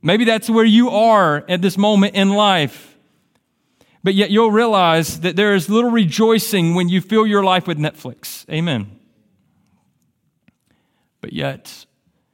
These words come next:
if you will go before the Lord and say, "God, I have loved Netflix more than I have loved coming before the throne of grace, will you forgive me?"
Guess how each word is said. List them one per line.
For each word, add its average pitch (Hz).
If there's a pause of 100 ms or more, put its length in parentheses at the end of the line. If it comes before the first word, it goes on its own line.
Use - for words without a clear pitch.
(180)
if -
you 156
will 143
go 135
before 147
the 127
Lord 120
and 107
say, 113
"God, 123
I 131
have 110
loved 120
Netflix 113
more 117
than 110
I 107
have 104
loved 110
coming 110
before 107
the 104
throne 104
of 98
grace, 104
will 101
you 101
forgive 104
me?" 135